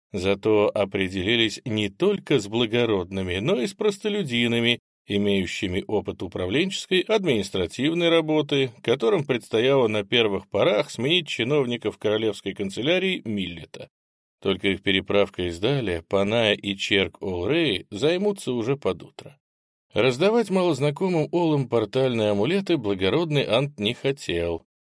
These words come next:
так что пока пространственными перемещениями займутся члены его рода. Глядя в окно королевского кабинета на погрузившийся в темноту город,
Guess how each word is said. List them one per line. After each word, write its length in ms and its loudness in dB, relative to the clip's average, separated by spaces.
так 160 -2
что 480 2
пока 340 4
пространственными 920 -2
перемещениями 920 0
займутся 600 0
члены 420 -4
его 280 0
рода. 360 -6
Глядя 540 2
в 40 0
окно 360 -2
королевского 680 -2
кабинета 640 -2
на 140 -2
погрузившийся 920 -2
в 60 -10
темноту 540 -4
город, 480 -4